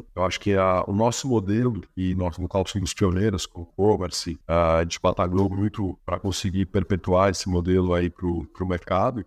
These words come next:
Ah, a Infracommerce é um parceiro, né? Ela não é um prestador de serviço ou um varejo. A gente justamente quer que a sua estratégia seja acoplada à nossa escala, à nossa eficiência,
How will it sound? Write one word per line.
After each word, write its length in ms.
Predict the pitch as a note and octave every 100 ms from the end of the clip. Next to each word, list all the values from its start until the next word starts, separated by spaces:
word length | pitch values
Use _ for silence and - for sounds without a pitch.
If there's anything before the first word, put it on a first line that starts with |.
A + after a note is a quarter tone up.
| -
Ah, 480 | F#2 G2 F#2+ F#2+ - - _ _ -
a 60 | G#2+
Infracommerce 460 | A#2+ B2 D3+ D#3
é 60 | E3
um 20 |
parceiro, 640 | E3 F#3 - C#3 C3 F2+
né? 60 | F#2+
Ela 220 | G#2+ G2
não 140 | F#2+
é 80 | A2
um 220 | D3 C3
prestador 460 | G2+ G#2+ - G2 G#2
de 60 | -
serviço 440 | F2 G2+ A#2+ -
ou 60 | A#2+
um 40 |
varejo. 480 | A#2 G#2 G2 F2 -
A 80 | F2+
gente 200 | G#2+ A2
justamente 540 | C3 - C3 B2+ B2
quer 240 | - B2+ A#2+
que 160 | -
a 80 | A2+
sua 240 | G2 - B2
estratégia 720 | - A#2+ - A2 B2 C#3+ D#3+ -
seja 280 | - A2+ B2+
acoplada 560 | C#3 A#2+ A#2+ B2 C#3
à 20 |
nossa 320 | C3 B2+ - B2
escala, 540 | - A2+ A2+ A#2+ A2+
à 20 |
nossa 300 | G#2+ G#2 -
eficiência, 1000 | G2+ - G#2 G2+ A2+ B2 A#2+ - A2+ A2